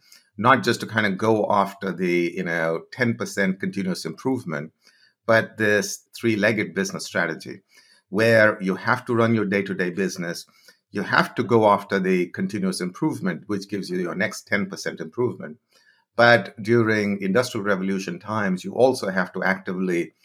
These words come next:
find ways to disrupt your own business model and yourself. Because if you don't do it,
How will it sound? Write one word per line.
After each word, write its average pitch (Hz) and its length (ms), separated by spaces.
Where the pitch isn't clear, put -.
find 120 540
ways 101 280
to 95 100
disrupt 98 680
your 104 480
own 110 600
business 104 480
model 87 340
and 87 180
yourself. 90 520
Because 98 300
if 95 140
you 127 100
don't 110 280
do 101 160
it, 82 120